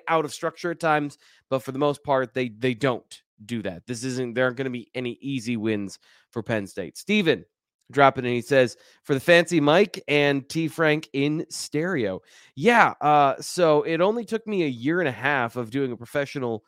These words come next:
show to, to get a professional mic instead of one that looks like I found it in the garbage. But, uh, you know, you save up your pennies, and, uh, eventually you can, you can buy yourself that Christmas goose.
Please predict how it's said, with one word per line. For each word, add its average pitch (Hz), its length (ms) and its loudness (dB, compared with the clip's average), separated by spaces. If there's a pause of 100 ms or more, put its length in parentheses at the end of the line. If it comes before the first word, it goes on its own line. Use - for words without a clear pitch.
(360)
show 160 760 4 (480)
to, 139 380 0
to 143 120 -8
get 151 120 -2
a 147 40 -2
professional 143 480 -2
mic 170 320 0
instead 135 280 -4
of 127 80 -6
one 135 160 -2
that 131 60 -2
looks 135 160 -4
like 135 140 -2
I 120 60 -4
found 127 240 -2
it 123 80 -4
in 120 60 -4
the 113 80 -6
garbage. 135 480 -2
But, 131 320 -2
uh, 120 220 0 (420)
you 240 80 -6
know, 185 360 0
you 127 200 -6
save 143 260 0
up 151 120 -4
your 139 80 -16
pennies, 147 600 -6
and, 113 340 -8
uh, 113 220 -2
eventually 123 420 -6
you 117 100 -8
can, 117 280 -10
you 120 120 -10
can 117 160 -10
buy 113 180 2
yourself 117 400 -4
that 113 140 -8
Christmas 110 400 -10
goose. 98 400 -10